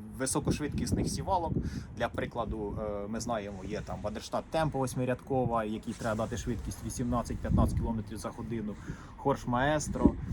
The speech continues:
То, відповідно, тягова потреба має бути з запасом,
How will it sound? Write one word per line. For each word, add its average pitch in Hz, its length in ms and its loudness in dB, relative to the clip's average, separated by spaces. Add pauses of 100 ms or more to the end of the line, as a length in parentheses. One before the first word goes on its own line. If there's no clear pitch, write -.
(260)
То, 156 220 6
відповідно, 143 800 4
тягова 139 320 6
потреба 127 480 4
має 120 240 4
бути 117 480 0
з 113 80 -2
запасом, 127 560 2